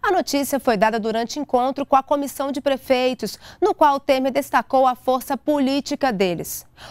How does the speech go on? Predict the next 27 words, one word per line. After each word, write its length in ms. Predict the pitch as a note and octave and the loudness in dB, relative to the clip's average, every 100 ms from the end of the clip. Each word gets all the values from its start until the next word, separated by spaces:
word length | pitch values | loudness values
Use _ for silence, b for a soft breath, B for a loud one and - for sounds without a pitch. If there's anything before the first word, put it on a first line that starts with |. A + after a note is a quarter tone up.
| B | B
O 100 | A3+ | 0
presidente 580 | - A#3+ A3+ G#3 A3+ A3+ | 2 0 0 0 -2 -2
falou 300 | - G3 G3+ | 0 0 2
ainda 400 | F#3 G3+ C#4+ A#3+ | 0 0 -2 -2
que 140 | - G#3+ | 0 -2
as 100 | G3 | 0
reformas 720 | A3 - A3+ B3+ B3+ A3 G3 | -6 0 4 4 2 -2 -2
em 80 | F#3+ | -4
seu 240 | C4 C#4 | -2 0
conjunto 600 | B3+ G3 F3 C4 B3+ F#3+ B B | 0 0 0 -2 -2 -8 B B
vão 140 | A#4 B4 | -2 0
deixar 380 | E4+ - D4+ D4+ | 0 2 0 0
os 160 | G#3 | 2
entes 380 | D4 F4 E4+ D4 | 2 0 -4 -4
federativos 760 | A#3 G3 F#3 F3+ C4+ A#3 C4 B3+ | -2 0 -2 -2 -4 -4 -4 -2
mais 300 | B3 B3+ - | -2 -2 -4
fortes. 720 | - G#3+ F3 - - - - B B B | 2 2 2 -6 -16 -18 -20 B B B
O 80 | A3+ | 0
presidente 600 | - F#3+ F3+ G3+ C4 C#4+ | 2 0 2 2 2 0
da 100 | G3+ | -4
Confederação 540 | - G3+ F#3+ F#3+ G#3 | -4 -2 0 0 -2
Nacional 320 | F#3+ G3+ G3 G3+ | -4 0 0 0
dos 120 | F#3 | 0
Municípios, 720 | G3+ G#3 F#3 C#4 C#4 B3 - | 0 0 0 -2 -2 -4 -4
Paulo 360 | - G#3+ A3+ G#3+ | 0 0 0 -4
Ziuko-, 480 | A3+ G#3+ A3 A3 - G3+ | -6 -4 -4 -4 -8 -6
Ziukoski, 600 | - - A#3+ C4+ - | -2 2 2 0 -8